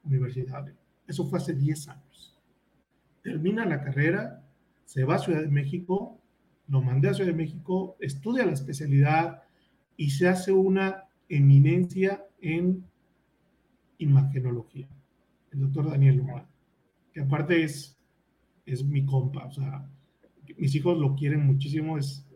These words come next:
muy acercado a la familia, es como si fuera mi hijo. Él, después de haber trabajado muchísimo tiempo, regresa a Monterrey porque extrañaba mucho a su familia, ¿sí?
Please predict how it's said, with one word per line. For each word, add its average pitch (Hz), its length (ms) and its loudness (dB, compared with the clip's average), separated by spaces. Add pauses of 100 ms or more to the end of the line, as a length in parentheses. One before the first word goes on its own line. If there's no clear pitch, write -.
muy 147 120 -2
acercado 139 380 -4
a 143 40 -2
la 139 100 -4
familia, 143 480 -4 (540)
es 143 120 -4
como 185 220 0
si 127 80 0
fuera 139 220 0
mi 135 140 4
hijo. - 200 -4 (1040)
Él, 185 320 4
después 170 300 -2
de 180 60 0
haber 170 160 0
trabajado 165 360 -2
muchísimo 151 640 -2
tiempo, 165 640 -2 (440)
regresa 180 360 4
a 185 40 -2
Monterrey 151 680 -2 (460)
porque 143 220 -6
extrañaba 139 420 2
mucho 165 240 -2
a - 20 -6
su 147 140 -8
familia, 131 460 -6 (1040)
¿sí? 139 320 0